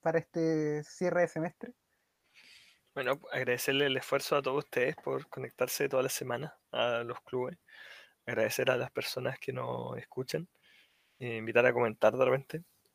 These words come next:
Speaker 2: Eh, like que se agradece, pero como decimos, esto en realidad lo hacemos más por nosotros que por otra cosa, si no, no haríamos videos de una hora y tanto. <laughs> Pero, eh,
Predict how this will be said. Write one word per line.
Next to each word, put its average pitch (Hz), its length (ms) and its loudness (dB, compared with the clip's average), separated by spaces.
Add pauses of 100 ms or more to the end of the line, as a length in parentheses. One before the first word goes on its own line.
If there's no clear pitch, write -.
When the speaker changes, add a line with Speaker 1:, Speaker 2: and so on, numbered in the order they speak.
(300)
Speaker 2:
Eh, 123 560 -2 (460)
like 123 300 8
que 143 100 -2
se 131 340 2
agradece, 127 380 4
pero 120 300 2
como 123 180 2
decimos, 139 400 0 (140)
esto 139 180 2
en 135 80 6
realidad 135 240 8
lo 139 60 4
hacemos 143 280 2
más 143 160 2 (1160)
por 131 160 2
nosotros 135 440 4
que - 100 0
por 156 80 4
otra 156 140 8
cosa, 165 220 4
si 127 100 -4
no, 123 140 6
no 123 100 4
haríamos 117 300 8
videos 135 340 4
de 139 80 0
una 135 160 6
hora 131 140 4
y 127 40 -2
tanto. 151 300 2 (420)
<laughs> 151 600 12 (560)
Pero, 127 1080 4 (800)
eh, 117 540 -2